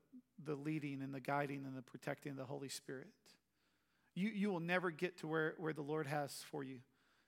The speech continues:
if you neglect his presence. You, you just won't. Jesus said, hey, Jesus is with his disciples. He says, "Hey, I'm gonna go away for you,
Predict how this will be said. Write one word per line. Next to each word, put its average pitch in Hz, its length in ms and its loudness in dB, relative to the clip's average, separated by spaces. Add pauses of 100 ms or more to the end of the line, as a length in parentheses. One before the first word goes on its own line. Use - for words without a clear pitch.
(120)
if 151 140 -6
you 175 100 0
neglect 151 540 -2
his 147 140 -4
presence. - 640 -8 (1300)
You, 175 140 -6
you 190 120 2
just 190 260 2
won't. 185 260 4
Jesus 196 340 2
said, 180 180 6
hey, 185 240 6 (240)
Jesus 226 380 4
is 165 120 2
with 196 320 4
his 220 200 4
disciples. 170 500 4
He 160 100 -2
says, 170 240 -2 (200)
"Hey, 196 100 8
I'm 185 140 8
gonna 190 160 0
go 165 220 0
away 156 360 4
for - 160 -4
you, 185 240 -2